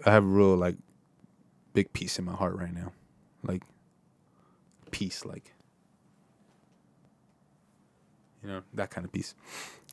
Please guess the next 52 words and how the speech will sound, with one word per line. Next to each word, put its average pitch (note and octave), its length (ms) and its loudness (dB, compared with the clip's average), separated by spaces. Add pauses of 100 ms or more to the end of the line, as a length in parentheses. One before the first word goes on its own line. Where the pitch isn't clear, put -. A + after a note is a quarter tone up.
(200)
That's - 160 -12
the - 60 -20
peace - 220 -10
I - 40 -6
have F#2+ 100 -6
in F#2 60 -8
my F2+ 60 -8
heart F#2 180 -8
right G2+ 160 -12
now. A2 80 -14 (560)
All B2+ 120 12
right, A2+ 100 12
guys. G2 260 6
Well, G#2 120 8
thank D3 140 12
you C#3 60 12
guys C#3 200 12
for C#3 100 8
being C3 280 10
on. B2+ 300 12 (240)
Uh, G2+ 500 10
again, A#2 320 12
if G#2+ 100 6
you A#2 60 2
guys A#2+ 180 12
have B2 160 10
any A2+ 120 4
questions, B2+ 360 10
feel A#2+ 140 6
free A#2 180 6
to G#2+ 80 0
reach A2+ 220 6
out A#2 180 8
to, A2+ 220 4 (100)
you G#2+ 120 0
know, F#2+ 100 2
myself, G#2 460 6
my G2+ 100 -2
wife. A2+ 400 10 (400)
Uh, G2 260 10
we'd G2 120 6
love G#2 160 12
to G2+ 120 0
help G#2 160 8
you G2 80 2
guys G2 220 6
out G2 140 8
in G2 100 -2
everything G2 300 -2
we F#2 80 -4
can F#2+ 180 -2
do. B2 240 10